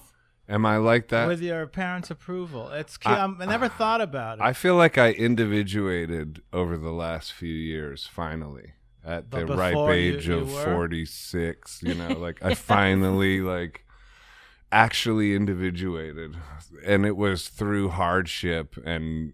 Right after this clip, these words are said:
Speaker 1: not a nice thing on the surface. But at this point now with my parents, I have a very nice connection with them that's based on, at least in my world,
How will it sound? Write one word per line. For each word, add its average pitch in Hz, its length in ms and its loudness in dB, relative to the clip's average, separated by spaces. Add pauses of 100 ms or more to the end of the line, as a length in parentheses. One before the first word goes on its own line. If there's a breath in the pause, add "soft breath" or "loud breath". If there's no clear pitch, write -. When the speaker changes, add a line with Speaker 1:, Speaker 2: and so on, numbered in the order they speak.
(160)
Speaker 1:
not 98 540 0
a 87 120 0
nice 87 420 0
thing 85 320 -6
on 82 180 -8
the 78 80 -10
surface. 90 580 -4
But - 280 -6
at 87 180 -4
this 95 220 0
point 95 340 -2
now 92 360 -2
with 95 180 -4
my 98 160 0
parents, 98 500 -2
I 90 120 -2
have 87 180 -2
a 80 100 -6
very 85 400 -4
nice 82 320 -8
connection 85 560 -8
with 87 160 -10
them 92 320 -4 (600 loud breath)
that's - 280 -4 (240)
based 87 460 -4
on, 80 600 -6 (540)
at 98 220 -4
least 107 340 2
in 95 120 -2
my 101 280 0
world, 107 540 0